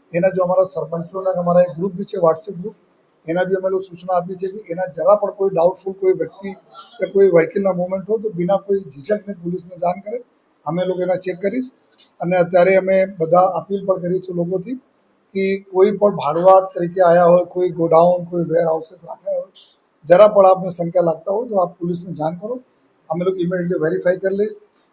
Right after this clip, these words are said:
જો વ્હીકલના લે વેચના ધંધા કરે છે ગાડીઓના, એના બી સૂચના આપવામાં આવી છે કે આ લોકો, અ, તમામ કાગળો જો બી નોર્મ્સમાં આવે, તમામ કાગળો, ફોટોગ્રાફ્સ લેનાર વેચનારના તમામ ચીજો ભેગા કરે,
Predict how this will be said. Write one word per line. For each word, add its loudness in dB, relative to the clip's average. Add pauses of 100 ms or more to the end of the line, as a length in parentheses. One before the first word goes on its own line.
(140)
જો 2
વ્હીકલના 2
લે 4
વેચના 2
ધંધા -2
કરે -2
છે -10
ગાડીઓના, 0 (400)
એના 0
બી -2
સૂચના -6
આપવામાં 2
આવી -2
છે -6 (440)
કે 0
આ 4
લોકો, 0 (340)
અ, 6 (600)
તમામ 2
કાગળો 4
જો 0
બી -4
નોર્મ્સમાં 0
આવે, 4
તમામ 0
કાગળો, 0
ફોટોગ્રાફ્સ 0
લેનાર 2
વેચનારના 0 (500)
તમામ 2
ચીજો -4
ભેગા 0
કરે, 0